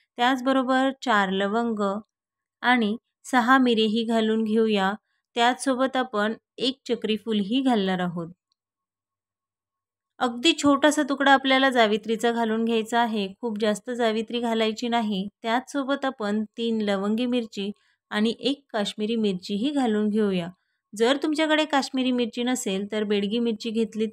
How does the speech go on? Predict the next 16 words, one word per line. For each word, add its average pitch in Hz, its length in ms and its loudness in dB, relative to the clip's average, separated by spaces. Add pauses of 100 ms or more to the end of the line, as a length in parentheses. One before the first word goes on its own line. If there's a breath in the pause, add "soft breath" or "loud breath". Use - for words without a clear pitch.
तरी 214 220 0
चालेल. 208 440 0 (340 loud breath)
अगदी 226 340 0 (160)
पाच 269 320 2
ते 302 100 -2
सहा 247 340 4
मिनिटं 247 340 0
आपण 220 360 -2
मंद 247 320 2
आचेवर 220 560 0
हा 233 200 -4
सर्व 226 360 -2
मसाला 220 420 0
व्यवस्थित 208 580 -4
भाजून 208 360 -2
घेऊ. 190 240 -4